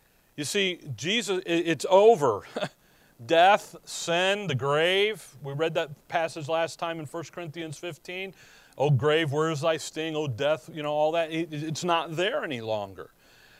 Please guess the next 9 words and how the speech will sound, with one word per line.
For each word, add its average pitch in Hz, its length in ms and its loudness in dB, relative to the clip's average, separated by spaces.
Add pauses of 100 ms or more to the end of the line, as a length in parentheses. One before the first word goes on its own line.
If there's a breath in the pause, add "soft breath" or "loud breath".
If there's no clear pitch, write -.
(140 soft breath)
By 165 160 8
the 165 100 4
power 220 540 6
of 220 80 2
the 214 80 4
resurrection, 180 880 4
Jesus 180 420 -4
Christ 160 460 4
stopped 143 960 -2